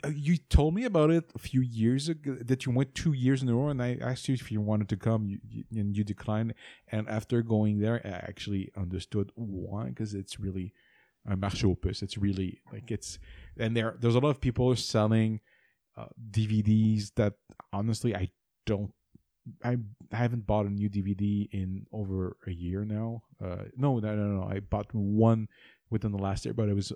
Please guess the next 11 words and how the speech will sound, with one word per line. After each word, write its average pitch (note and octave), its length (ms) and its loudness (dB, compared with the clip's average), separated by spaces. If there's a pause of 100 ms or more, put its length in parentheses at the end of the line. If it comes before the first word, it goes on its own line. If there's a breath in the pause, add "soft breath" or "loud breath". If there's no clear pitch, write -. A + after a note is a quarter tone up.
uh, F#2+ 280 0
something A2 380 -2
I F#2+ 60 -2
can't G#2+ 380 -2
get - 460 -2 (340)
digitally. A2 580 2
It G#2+ 60 4
was F#2+ 180 2
a G2 240 -2 (400 soft breath)
really G2+ 240 2
bad G2 360 -2